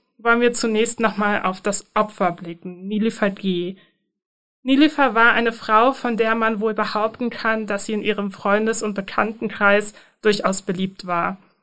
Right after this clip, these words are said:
Die türkischstämmige Frau war geschieden. Sie lebte zuletzt mit ihren zwei Töchtern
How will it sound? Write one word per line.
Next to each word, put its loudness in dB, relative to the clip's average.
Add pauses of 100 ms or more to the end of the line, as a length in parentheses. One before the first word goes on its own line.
(240)
Die -2
türkischstämmige 2
Frau 2
war 0
geschieden. -4
Sie -2
lebte -2
zuletzt -2
mit -4
ihren -4
zwei 2
Töchtern -4